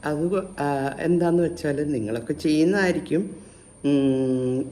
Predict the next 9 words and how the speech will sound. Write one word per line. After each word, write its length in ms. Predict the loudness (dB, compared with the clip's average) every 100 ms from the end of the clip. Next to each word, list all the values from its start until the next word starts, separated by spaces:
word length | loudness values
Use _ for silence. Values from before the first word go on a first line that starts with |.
| 0
ഞാൻ 460 | 0 0 0 2
എൻ്റെ 280 | 4 2 0
കുറേ 840 | -2 -4 -2 0 2 2 4 2 0
ബ്ലൗസുകൾ 880 | -2 -2 0 0 -2 -4 0 2
എടുത്തിട്ട്, 640 | 2 -2 -6 -4 -2 -2 -4 -16 -20 -20 -18 -6
ഏ, 420 | -4 -2 -2 -2
ഞാൻ, 360 | -2 -2 -2 -2
ഏ, 540 | -6 -8 -8 -8 -8 -12 -14 -8
അതൊന്ന് 400 | -2 0 0